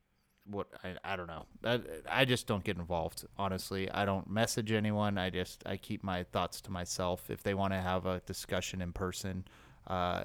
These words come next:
an intelligent one, I'm, I'm down for that, but I'm not gonna, not gonna engage 'em online. I've only gotten in one online spout ever, and I never did it again after that.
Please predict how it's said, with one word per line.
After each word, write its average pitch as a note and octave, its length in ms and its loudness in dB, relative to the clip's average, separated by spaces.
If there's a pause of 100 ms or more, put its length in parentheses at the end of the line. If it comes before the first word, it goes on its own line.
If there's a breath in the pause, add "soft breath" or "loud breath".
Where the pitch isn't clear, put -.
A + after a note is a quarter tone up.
an F#2+ 120 -4
intelligent F#2 680 -2
one, F#2 300 -4 (200)
I'm, F#2 260 -2
I'm F2+ 140 -4
down E2+ 260 -4
for - 160 -8
that, E2+ 300 -4
but F2+ 120 -6
I'm F2 120 -6
not E2+ 160 -6
gonna, E2+ 280 -6 (720 loud breath)
not G#2+ 160 2
gonna F2 240 -2 (240)
engage A2 400 2
'em G2+ 100 2
online. F#2+ 460 2
I've A#2 140 4
only F3 160 10
gotten C#3 280 8
in G#2 280 0
one B2 480 4 (960 soft breath)
online G#2+ 480 4
spout - 720 2
ever, F2+ 380 0 (440 soft breath)
and G#2 180 0
I F#2+ 280 2 (1120)
never A2+ 260 4
did G2+ 200 0
it F#2+ 100 -2
again F#2 320 -2
after F2 260 -4
that. F2 240 -2